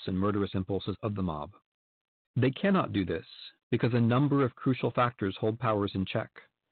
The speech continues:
and they clearly do not want to go down that road. When one acts as a European power, the whole atmosphere tends towards ethical reflection upon one's better self and away from revisiting one's earlier oppositional posture."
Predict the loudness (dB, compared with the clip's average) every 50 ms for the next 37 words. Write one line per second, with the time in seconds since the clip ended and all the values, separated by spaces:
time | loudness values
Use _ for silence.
0 | _ _ _ _ _ 2 4 4 4 2 2 2 2 2 4 2 2 2 2 2
1 | 2 0 0 -2 -2 -2 -2 -2 -4 -2 -2 -2 0 0 0 0 0 -2 -2 -4
2 | -4 -2 -2 -2 -4 -6 -12 -16 _ _ _ _ _ _ _ _ _ _ _ _
3 | _ _ _ _ _ _ _ _ _ 2 2 4 4 4 4 2 2 2 0 0
4 | 0 -2 -2 0 2 2 2 4 2 2 0 0 0 2 2 0 0 0 -2 0
5 | 0 -2 -4 -6 -10 -18 _ _ _ _ _ _ _ _ 0 0 0 2 2 4
6 | 4 4 2 2 0 -2 -2 -2 -4 -4 -4 -4 -2 -2 -2 -4 -4 -2 0 0
7 | 0 0 -2 0 0 0 0 0 -2 -4 -4 -2 -2 -2 0 0 0 0 0 0
8 | -2 -4 -4 -4 -6 -6 -6 -6 -8 -10 -10 -10 -4 0 2 2 4 4 4 4
9 | 2 2 2 0 2 2 0 0 0 -2 -2 -2 -2 -8 -16 -20 -20 _ _ _
10 | _ _ _ _ _ _ 0 2 4 4 4 4 4 4 4 4 2 0 0 -2
11 | -2 0 0 0 0 0 -2 -2 -2 -2 -2 -2 -2 -2 -2 -4 -4 -4 -4 -2
12 | -2 -2 -2 -2 -4 -6 -8 -8 -10 -10 -10 -10 -10 -10 -10 -10 -10 -10 -10 -10
13 | -12 -14 -16 -16